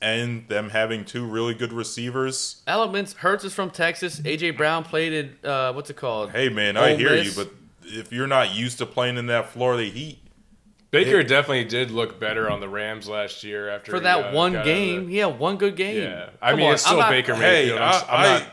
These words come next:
Speaker 1: it's
Speaker 3: scared
Speaker 1: gonna
Speaker 3: of
Speaker 1: be
Speaker 3: Baker
Speaker 1: a win.
Speaker 3: Mayfield, but
Speaker 2: It's also at night, too, which helps.
Speaker 1: Yeah, it, I, it's gonna be a win.
Speaker 2: It's not a one o'clock game in
Speaker 1: Yeah.
Speaker 2: Miami or in Tampa Bay. It's seven o'clock, a little bit more balmy.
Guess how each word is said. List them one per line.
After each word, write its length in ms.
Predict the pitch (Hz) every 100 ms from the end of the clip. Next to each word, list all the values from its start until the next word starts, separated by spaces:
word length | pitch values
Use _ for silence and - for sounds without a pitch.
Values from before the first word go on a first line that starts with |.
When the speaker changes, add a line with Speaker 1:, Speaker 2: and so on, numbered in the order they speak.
| 160
Speaker 1:
it's 100 | 165
Speaker 3:
scared 180 | 127 120
Speaker 1:
gonna 160 | 117
Speaker 3:
of 100 | -
Speaker 1:
be 120 | 185 160
Speaker 3:
Baker 120 | 123
Speaker 1:
a 40 |
win. 100 | 113
Speaker 3:
Mayfield, 380 | 214 202 139 98 101
but 80 |
Speaker 2:
It's 120 | 151 208
also 220 | 220 214
at 140 | 151
night, 260 | 165 156 -
too, 180 | 156 131
which 180 | 107 107
helps. 500 | 107 80 - - - _ _ _ _
Speaker 1:
Yeah, 380 | - 104 87 92 85 -
it, 260 | 127 143
I, 80 | 143 151
it's 220 | 147 147
gonna 180 | 196 160
be 120 | 123
a 60 | 107
win. 180 | 98 113
Speaker 2:
It's 60 |
not 120 | 185 190
a 80 |
one 220 | 143 143 151
o'clock 400 | - 139 143 143
game 160 | 123
in 60 | 135
Speaker 1:
Yeah. 80 | 98
Speaker 2:
Miami 560 | 101 101 101 101 104 _
or 200 | 127 117
in 180 | 98 110
Tampa 260 | 117 104
Bay. 240 | 101 101 107
It's 240 | 110 - -
seven 300 | - - 135
o'clock, 400 | 131 - 131 127
a 40 | 120
little 160 | 127
bit 120 | 131 127
more 160 | 135
balmy. 720 | 110 127 123 123 123 123 123